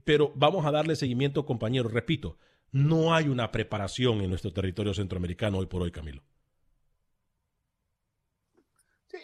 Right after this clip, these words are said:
Speaker 2: era, era lo que yo le decía el día de ayer, que a usted le molestó, ¿no? Que a usted le generó mucho ruido. Lo de la previsión. Las ligas deben estar en capacidad, deberían estar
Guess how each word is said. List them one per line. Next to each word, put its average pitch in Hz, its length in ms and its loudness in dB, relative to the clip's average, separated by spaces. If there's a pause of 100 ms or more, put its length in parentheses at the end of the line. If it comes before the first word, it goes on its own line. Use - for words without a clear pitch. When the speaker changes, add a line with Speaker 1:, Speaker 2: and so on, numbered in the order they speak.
Speaker 2:
era, 277 280 0
era 240 180 2
lo 269 120 2
que 196 140 -4
yo 208 120 -4
le 233 160 -2
decía 214 280 -8
el 208 80 -6
día 196 200 -2
de 170 100 -6
ayer, 143 300 -8 (200)
que 156 60 -6
a 156 60 0
usted 175 220 -8
le 208 100 -4
molestó, 165 560 -6
¿no? 196 200 -8
Que 147 120 -12
a - 20 -8
usted 151 240 -8
le 165 120 -6
generó 143 340 -8
mucho 156 320 -8
ruido. 127 360 -14 (240)
Lo 165 140 4
de 175 100 6
la 170 180 2
previsión. 165 720 -2 (720)
Las 208 200 0
ligas 311 280 0
deben 277 280 0
estar 233 500 -2 (200)
en 175 160 -12
capacidad, 175 840 -2
deberían 156 460 -4
estar - 400 -4